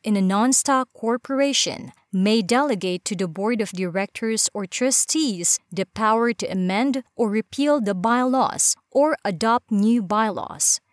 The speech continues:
provided that any power delegated to the Board of Directors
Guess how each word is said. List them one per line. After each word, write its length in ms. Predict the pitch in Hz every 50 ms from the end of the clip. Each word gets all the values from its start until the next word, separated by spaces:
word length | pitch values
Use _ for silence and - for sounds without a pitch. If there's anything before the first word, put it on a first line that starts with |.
| _ _ _ _ _
provided 840 | - 254 247 208 170 220 214 214 214 202 185 - 90 90 - - 170 - _ - - -
that 240 | 151 214 202 - - -
any 320 | 247 247 254 262 277 269
power 640 | - - 233 262 277 269 247 175 156 - - - - _ _ _ -
delegated 840 | 160 202 214 226 269 285 277 190 - 214 220 220 - - 233 196 185
to 100 | - 185
the 140 | 156 185 160
Board 320 | 147 180 196 226 247 220
of 140 | 208 185 -
Directors 840 | 170 170 170 175 156 208 220 240 - - - 180 143 147 170 - -